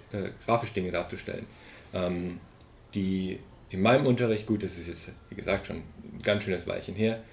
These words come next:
ähm, äh, nicht immer Anwendung fanden, wo sie hätten angewendet werden können. Also, ähm, es ist noch mehr Potenzial da,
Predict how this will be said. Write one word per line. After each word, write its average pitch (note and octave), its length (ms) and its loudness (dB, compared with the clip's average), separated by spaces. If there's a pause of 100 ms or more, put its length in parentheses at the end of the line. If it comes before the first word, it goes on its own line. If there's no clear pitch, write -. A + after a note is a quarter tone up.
(360)
ähm, F2+ 480 2 (1120)
äh, E2 280 -6 (280)
nicht A#2+ 400 4
immer G#2+ 220 6
Anwendung G2 400 4
fanden, F2+ 400 -2
wo F#2 100 -2
sie F#2 100 -6
hätten F#2 340 -4
angewendet F#2 460 0
werden F2+ 220 0
können. G#2+ 340 8 (1300)
Also, F#2+ 500 4
ähm, F2+ 460 -2 (300)
es A2 140 -2
ist C3+ 160 0
noch G#2+ 120 4
mehr A#2 180 8
Potenzial A#2 580 4
da, D3 300 2